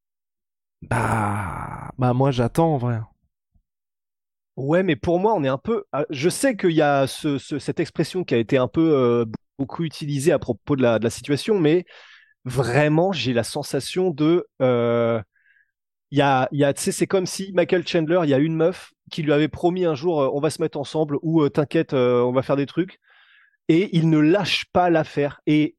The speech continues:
Speaker 2: des années après, il est toujours en mode, euh, non, non, cette meuf-là m'a promis, euh, donc je pense qu'on va se mettre ensemble à un moment donné.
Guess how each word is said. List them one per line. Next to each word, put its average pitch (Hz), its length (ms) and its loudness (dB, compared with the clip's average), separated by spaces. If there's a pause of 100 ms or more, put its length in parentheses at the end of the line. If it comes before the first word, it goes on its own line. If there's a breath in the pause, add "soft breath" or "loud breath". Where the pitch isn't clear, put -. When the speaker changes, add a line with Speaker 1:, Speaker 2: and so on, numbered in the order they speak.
Speaker 2:
des 127 460 -2
années 214 240 0
après, 170 560 -2
il 151 100 -4
est 143 100 -4
toujours 165 260 -6
en - 20 0
mode, 160 200 0
euh, 131 460 2
non, 180 100 0
non, 240 120 -4
cette - 220 -8
meuf-là 156 260 0
m'a 131 120 2
promis, 143 440 -2
euh, 123 280 2
donc 113 200 -8
je - 40 -18
pense 147 200 -6
qu'on 143 80 -2
va 127 40 2
se - 80 -4
mettre 139 160 0
ensemble 151 300 -2
à 139 40 2
un 123 40 2
moment 123 180 0
donné. 135 220 0